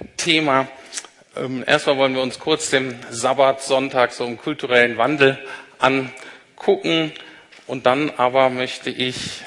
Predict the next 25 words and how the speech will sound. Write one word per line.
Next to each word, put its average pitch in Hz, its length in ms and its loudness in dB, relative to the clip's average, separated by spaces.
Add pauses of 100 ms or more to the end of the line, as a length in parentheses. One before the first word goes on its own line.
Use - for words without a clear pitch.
(200)
ähm, 120 220 -6
darauf 117 280 -2
hinweisen, 123 680 0
dass, - 420 0 (540)
ähm, 117 340 -6
der 123 120 4
Sabbat 135 520 4 (300)
uns 123 600 -2 (120)
hinweist 139 640 2
auf 135 120 -2
verschiedene 160 460 -2
Aspekte - 460 -4
von 120 240 -4
Gott. - 360 -4 (680)
Nämlich 113 360 -4
von, 113 500 -4 (220)
ähm, 107 520 -4 (240)
ähm, 107 360 -10
auf 113 240 -2
Gott 143 260 4
als 120 220 6
unseren 107 400 -2 (580)
Schöpfer - 480 -2
und 110 180 -6
Herrn, 156 520 0